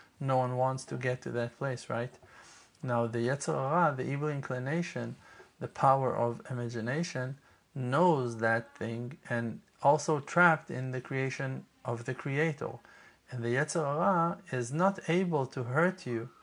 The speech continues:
is not able to destroy you, is able to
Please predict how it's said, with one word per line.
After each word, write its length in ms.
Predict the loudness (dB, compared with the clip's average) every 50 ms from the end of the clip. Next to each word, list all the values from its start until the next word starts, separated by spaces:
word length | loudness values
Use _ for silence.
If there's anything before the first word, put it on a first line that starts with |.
| -20 _ _ _ -4
is 200 | -4 -2 -2 -2
not 300 | 0 2 2 2 2 0 -2 -2
able 400 | 0 2 2 2 2 0 0 -2
to 340 | -4 -4 -2 0 0 0 -2
destroy 600 | -2 -4 -4 -4 -6 -8 -8 -4 0 0 0 0
you, 220 | 0 -2 -4 -6 -8 -10 _ -20 -20 -20 -20 -20 -20 -20 _ _ -8
is 260 | -4 -4 -4 -4 -4 -2
able 380 | 0 2 2 2 2 2 0 0
to 340 | -2 -4 -4 -4 -4 -4